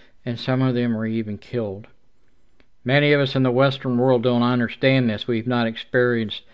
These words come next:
uh, this type of persecution. There is persecution here, and it could get a lot worse if we don't stand up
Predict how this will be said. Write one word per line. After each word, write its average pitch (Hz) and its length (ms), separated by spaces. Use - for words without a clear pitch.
uh, 107 220
this 117 220
type 127 320
of 127 100
persecution. 117 920
There 127 260
is 156 100
persecution 165 680
here, 127 560
and 123 160
it 131 140
could 160 160
get 147 140
a 131 40
lot 131 240
worse 135 400
if 107 140
we 120 140
don't 117 200
stand 123 340
up 101 280